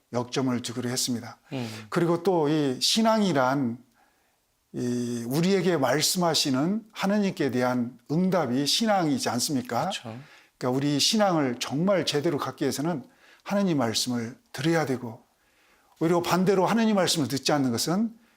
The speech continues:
Speaker 1: 그게 죄라고 말을 할 수
Speaker 2: 음.
Speaker 1: 있어요. 죄는 윤리적이고 도덕적인 차원이 아니라
Speaker 2: 음.
Speaker 1: 하나님 말씀을 듣지 않고
Speaker 2: 음.
Speaker 1: 그래서 하나님께 마음을 닫고 하나님을 거스르고 하나님을 멀리하는 것이 죄인데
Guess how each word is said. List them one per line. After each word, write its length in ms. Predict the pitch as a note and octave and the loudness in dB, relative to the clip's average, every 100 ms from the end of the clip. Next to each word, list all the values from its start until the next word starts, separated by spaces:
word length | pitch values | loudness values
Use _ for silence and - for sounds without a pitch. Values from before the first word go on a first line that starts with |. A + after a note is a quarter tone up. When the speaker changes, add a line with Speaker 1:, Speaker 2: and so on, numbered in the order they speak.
| _ _ | _ _
Speaker 1:
그게 240 | - A#2 A2+ | -8 -8 -6
죄라고 640 | - C3 D#3+ F#3+ D#3+ C#3 | -6 -2 0 2 2 0
말을 260 | B2+ B2+ B2+ - - G#3 B2 | 0 2 0 -2 -4 -6 -2
할 200 | B2+ C#3 | 0 0
수 120 | D3 | 0
Speaker 2:
음. 20 | C3 | 0
Speaker 1:
있어요. 340 | A2 A#2 G#2+ - | -2 -4 -6 -4
죄는 460 | D#3 D#3+ C#3 A#2+ - - - - | 0 2 2 0 -6 -20 -20 -10
윤리적이고 800 | C#3+ D#3 F3+ F3 D#3+ C3+ C3 B2 | -2 0 2 2 0 0 0 -2
도덕적인 560 | B2 C3+ D3+ - C#3+ C#3 | -4 -4 -2 0 0 0
차원이 500 | - F3 E3+ D#3 C3 | -2 -2 0 0 0
아니라 480 | A#2 A#2+ A#2+ C3+ B2+ | 0 -2 -2 -4 -6
Speaker 2:
음. 160 | A2+ G#2+ - - | -12 -14 -20 -8
Speaker 1:
하나님 340 | - G3+ G3 | -2 0 2
말씀을 640 | E3 C3 - A#2+ A#2+ A2+ A#2+ - _ _ - - | 2 2 0 -2 -4 -6 -10 -20 _ _ -16 -6
듣지 300 | D#3+ - D3+ | -2 0 0
않고 580 | B2 B2 B2 A#2 A#2+ _ B2 | 0 -4 -8 -10 -12 _ -18
Speaker 2:
음. 120 | A2 _ | -18 _
Speaker 1:
그래서 280 | C#3 B2 A#2 | -4 -2 -2
하나님께 800 | F3+ F3+ E3+ C#3 - C#3 F3+ F3+ | -2 0 0 -2 0 0 0 -2
마음을 500 | G#2 - C3+ C#3+ B2+ | -4 0 0 0 0
닫고 580 | A#2 - - A2+ B2 _ _ _ _ | -2 -4 -10 -10 -12 _ _ _ _
하나님을 480 | - E3+ D3+ B2+ A#2+ | -2 0 2 0 -2
거스르고 600 | B2+ B2 B2+ B2 A2+ A2 | -4 -4 -4 -6 -8 -8
하나님을 400 | - - F3+ C3+ | -4 -2 0 0
멀리하는 440 | G#2 D3+ E3 D#3+ C#3+ | 0 0 0 0 -2
것이 280 | B2+ - | -2 -4
죄인데 500 | A#2+ A#2+ A2 A2 F3 | -2 -2 -2 -4 -6